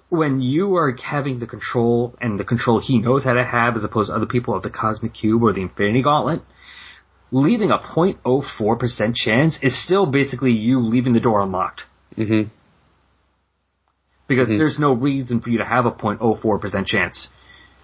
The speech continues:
Speaker 1: You should have a point zero zero zero percent chance. The only reason you're having these chances is because they're leaving it for you.
Speaker 2: Okay. I could see that. It may, it gives it a little bit of psychological verisimilitude, I suppose. I'll, I'll go with it.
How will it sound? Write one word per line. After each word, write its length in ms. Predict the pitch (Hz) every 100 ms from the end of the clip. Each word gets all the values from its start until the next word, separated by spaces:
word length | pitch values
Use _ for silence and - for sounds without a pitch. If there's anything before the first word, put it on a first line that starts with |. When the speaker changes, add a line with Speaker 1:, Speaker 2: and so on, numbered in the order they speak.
| _ -
Speaker 1:
You 160 | 123
should 160 | 120 120
have 220 | 117 110
a 80 | 107
point 340 | - 127 113
zero 260 | 120 127 117
zero 280 | 123 110 101
zero 240 | 110 135
percent 280 | 113 104 95
chance. 420 | 101 87 - - - _ _ _ _ _ _ _ _ -
The 80 | 123
only 140 | 127
reason 200 | 135 127
you're 80 | 113
having 280 | 135 131 117
these 180 | 107 -
chances 300 | 156 131 104
is 60 |
because 200 | 110 104
they're 100 | 104
leaving 240 | 104 113 104
it 80 | -
for 120 | 87
you. 120 | 82 - _ _ _
Speaker 2:
Okay. 460 | 247 247 127 139 - _ _ _ _
I 140 | 131 151
could 200 | 160 135
see 220 | - 110
that. 200 | 98 113
It 120 | 135
may, 180 | 147 147
it 120 | 131
gives 200 | 139 127
it 80 | 131
a 40 |
little 200 | 123 117
bit 140 | 110 104
of 100 | 95
psychological 1200 | - 98 90 87 85 85 - - 85 85 82 80
verisimilitude, 920 | 90 85 82 - 90 87 87 - 90
I 100 | 85
suppose. 580 | 82 - - 85 87 90
I'll, 220 | 107 120
I'll 180 | 135 131
go 200 | 107 92
with 180 | 90 -
it. 160 | -